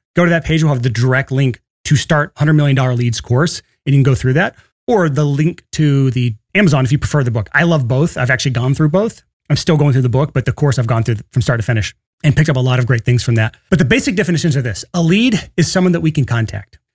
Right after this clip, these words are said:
And so when you think through a lead from that frame of reference, then a lead can mean a lot of different things to a lot of different people. That's why the whole concept of a lead can be confusing, because a lead could be someone's business card they gave you.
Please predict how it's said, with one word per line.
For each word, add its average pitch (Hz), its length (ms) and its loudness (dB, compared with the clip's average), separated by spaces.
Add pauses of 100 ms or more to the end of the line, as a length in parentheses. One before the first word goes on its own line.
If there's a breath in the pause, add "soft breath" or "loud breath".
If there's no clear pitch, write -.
And 175 120 2
so 185 100 2
when 180 80 4
you 170 60 2
think 262 220 -2
through 151 440 0 (300)
a 165 80 0
lead 165 240 2
from 131 180 -2
that 127 240 -2 (260)
frame 147 280 0
of 127 100 0
reference, 123 600 -4
then 143 440 0
a 160 60 0
lead 214 180 0
can 214 120 -2
mean 196 80 0
a 160 40 0
lot 139 160 0
of 143 60 0
different 135 220 -2
things 131 180 0
to - 60 -4
a - 20 0
lot 104 180 -2
of 104 60 -4
different 113 260 -2
people. 226 280 -4 (100)
That's 165 260 -2
why 156 280 0 (160)
the 143 80 0
whole 180 180 0
concept 185 400 0
of 131 100 -4
a 143 40 -2
lead 139 420 -2
can 160 220 0
be 143 100 2
confusing, 151 480 0
because 135 380 0 (100)
a 147 60 0
lead 147 260 2
could 160 180 0
be 127 300 0 (300)
someone's 120 340 -2
business 110 260 -2
card 139 200 0
they 143 80 0
gave 135 200 0
you. 175 220 -2